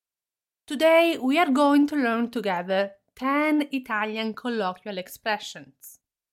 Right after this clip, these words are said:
But first, what do I mean with colloquial? Colloquial refers to words or expressions used in ordinary language by common people.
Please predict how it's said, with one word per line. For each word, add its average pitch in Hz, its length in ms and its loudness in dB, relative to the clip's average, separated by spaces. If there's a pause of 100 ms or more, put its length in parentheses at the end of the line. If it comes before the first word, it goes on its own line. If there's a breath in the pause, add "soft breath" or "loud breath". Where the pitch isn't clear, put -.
(140)
But 226 380 -8
first, 220 500 0 (140)
what 226 480 0
do 233 180 -4
I 269 80 2
mean 214 300 2
with 196 200 -6
colloquial? 190 840 -6 (680)
Colloquial 302 720 0
refers 208 680 -6
to 220 120 -6
words 202 680 -2 (100)
or 330 300 2
expressions 226 880 -6 (420)
used 277 460 0 (140)
in 277 160 2
ordinary 240 480 0
language 202 760 -8 (100)
by 311 140 -4
common 196 400 -4
people. 202 520 -6